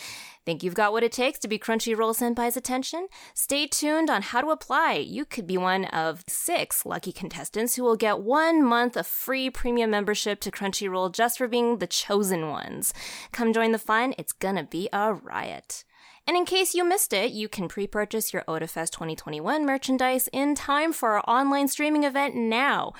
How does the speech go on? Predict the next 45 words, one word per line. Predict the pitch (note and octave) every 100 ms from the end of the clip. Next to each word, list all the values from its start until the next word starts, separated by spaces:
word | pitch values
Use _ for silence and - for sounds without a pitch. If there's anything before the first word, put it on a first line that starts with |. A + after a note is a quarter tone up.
| - - -
Orders | G#3+ A#3+ B3
will |
begin | A3+ A#3+ C4
shipping | - F#3+ F#3+ F3
at |
the | - -
end | F3+ F#3
of | F#3
April | G#3+ A#3+ C#4
twenty | C4 B3+ A#3+
twenty-one. | - G#3 D#3+ G#3+ D#4 E4 - - -
Please | - F4 F4 C4+
note | C4+ C#4
that | A3
we | F#3+
can | F#3+ -
only | B3 C4 B3+
ship | B3+ A#3+
to |
Canada | A#3 A#3+ A#3 A#3
and | A3+ G3
the | F#3+
U | F#3+ G#3+
S | G#3+ G#3+
A | G3
at | F#3+ F3+
this | F#3 F3
time. | - - E3+ - - - - - _
Check | - E4 F4
out | F#4+
with | B3+ B3+
at | A#3+
least | A#3+ A#3 A3+
one | G3 A#3
of | C#4+ C4+
each | C4+ -
item | - B3+ C4 C#4 C#4
and | G3+
receive | F3+ - A3+ C4
a | D4
thank | - C4+ E4+ -
you | D#4+
card | - C#4+ D4+
from | - E4+ E4+
Seth. | - - D#4+ F#4 G3 - -